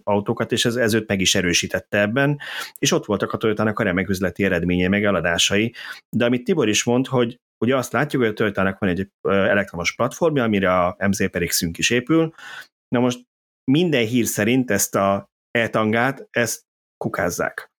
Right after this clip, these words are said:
Vagy, vagy, vagy teljesen újra kell tervezni, vagy valahogy feltuningolni, most elő megy a Toyotánál az agyalás,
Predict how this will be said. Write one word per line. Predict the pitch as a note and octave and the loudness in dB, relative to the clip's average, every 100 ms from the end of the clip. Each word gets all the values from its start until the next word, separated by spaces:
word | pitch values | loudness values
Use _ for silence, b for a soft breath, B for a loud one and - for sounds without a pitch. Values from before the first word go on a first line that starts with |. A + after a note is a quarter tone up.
| _ _ A2+ | _ _ -4
Vagy, | A2 D#3+ D3 | 0 0 0
vagy, | C#3 B2+ D#3+ D#3+ | -2 0 0 0
vagy | B2+ C3+ D#3+ | -2 0 0
teljesen | D#3+ D3+ B2 B2+ | 2 0 2 2
újra | C3 | 2
kell | A#2 A2+ | 2 0
tervezni, | B2 B2 A#2 A#2 | 2 2 2 2
vagy | G#2+ | 2
valahogy | G2 A2+ G#2 G2+ F#2+ | 2 2 2 0 -2
feltuningolni, | - A2+ G#2 G#2+ G2+ G2+ G2 | 0 0 0 2 4 2 2
most | G2 - | 0 0
elő | A2 G2 | 0 2
megy | G2 | 2
a | F#2+ | 0
Toyotánál | F2+ F#2+ F#2+ F#2+ F#2 | 0 0 0 0 0
az | G2 | 0
agyalás, | G2+ F#2+ G2 - - | 0 0 0 0 -4